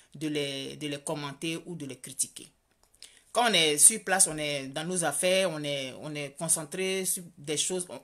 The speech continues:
on voit pas. Il faut sortir du pays. Moi, c'est quand je suis sortie de la Côte d'Ivoire que j'ai commencé à regarder la Côte d'Ivoire autrement,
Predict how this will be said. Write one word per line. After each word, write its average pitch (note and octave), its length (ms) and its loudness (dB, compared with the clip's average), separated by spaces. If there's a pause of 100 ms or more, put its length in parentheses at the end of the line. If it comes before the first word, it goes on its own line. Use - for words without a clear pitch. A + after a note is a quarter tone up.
(120)
on F#3+ 80 0
voit F3+ 340 0
pas. G3 160 2 (800)
Il G#3 80 0
faut A3 160 6
sortir E3 480 4
du C3+ 100 -12
pays. C3 300 -8 (760)
Moi, F#3+ 100 0
c'est F3+ 140 4
quand G#3+ 100 -2
je G3+ 60 0
suis G3 100 0
sortie E3 220 4
de D3+ 80 -10
la C#3+ 80 -4
Côte D#3+ 160 -10
d'Ivoire C#3+ 360 -6
que D#3+ 120 -6
j'ai C#3+ 240 -6 (180)
commencé D3+ 340 0
à E3 100 -2
regarder C#3+ 340 -4
la D3+ 100 -4
Côte F3+ 220 -8
d'Ivoire D3+ 380 -8
autrement, E3+ 540 -4